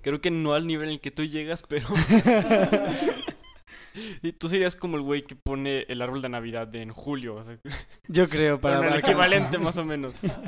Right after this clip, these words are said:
Speaker 1: Y pues nada, o sea, no llego a ese nivel, pues me encanta Halloween, me encanta, pues en general el otoño tiene una estética muy refrescante.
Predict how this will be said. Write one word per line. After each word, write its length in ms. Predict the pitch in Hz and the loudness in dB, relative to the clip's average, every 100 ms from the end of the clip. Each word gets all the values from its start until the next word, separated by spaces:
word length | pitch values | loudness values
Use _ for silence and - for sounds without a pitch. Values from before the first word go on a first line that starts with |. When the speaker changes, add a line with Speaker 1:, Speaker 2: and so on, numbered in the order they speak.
| - - - - _ - _ - | -14 -16 -20 -20 _ -20 _ -6
Speaker 1:
Y 720 | 151 147 143 139 139 135 131 - - | -4 -2 -4 -4 -6 -6 -8 -8 -2
pues 140 | 151 | 0
nada, 200 | 160 147 | 2 2
o 40 | |
sea, 80 | 151 | 2
no 100 | 156 | 2
llego 200 | 175 160 | 2 0
a 40 | 160 | -2
ese 120 | 156 | -2
nivel, 320 | 143 135 139 | -4 -2 -4
pues 160 | 143 127 | -4 -4
me 80 | 127 | -6
encanta 600 | 123 139 135 131 120 113 | -6 -6 -4 -6 -6 -8
Halloween, 460 | - 135 143 165 | -8 -6 -4 -4
me 60 | 147 | -4
encanta, 380 | 123 135 123 117 | -6 -6 -8 -8
pues 260 | - 120 - | -12 -12 -10
en 160 | 131 | -8
general 260 | 123 123 120 | -6 -4 -2
el 100 | 135 | -4
otoño 400 | 120 - 131 131 | -6 -6 -6 -6
tiene 180 | 123 120 | -10 -12
una 160 | 113 | -12
estética 440 | 104 - 127 117 113 | -12 -12 -12 -10 -10
muy 520 | 117 120 117 113 104 _ | -8 -6 -6 -8 -10 _
refrescante. 720 | 117 - 117 - 120 123 190 | -12 -12 -10 -6 -6 -6 -14